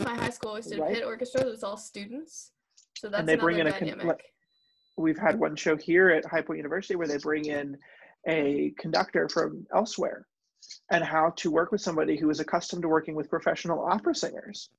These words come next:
Speaker 2: to come to working with you and what to expect and how to behave. Yeah.
Speaker 1: Yeah,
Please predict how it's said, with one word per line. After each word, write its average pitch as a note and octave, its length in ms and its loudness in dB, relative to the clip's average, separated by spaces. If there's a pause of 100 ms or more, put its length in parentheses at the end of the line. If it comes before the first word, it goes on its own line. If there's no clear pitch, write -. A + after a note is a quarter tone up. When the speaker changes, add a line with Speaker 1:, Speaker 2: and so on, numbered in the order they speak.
(720)
Speaker 2:
to E3 280 8
come E3 260 2
to E3 100 -6
working D#3 260 2
with D3+ 180 -6
you F3+ 400 4 (420)
and D#3+ 160 2
what - 160 2
to - 100 -6
expect - 360 0
and D#3 100 -10
how D3 80 -4
to C#3+ 80 -4
behave. D#3 340 -4 (240)
Yeah. F3 260 -4
Speaker 1:
Yeah, C4+ 160 -8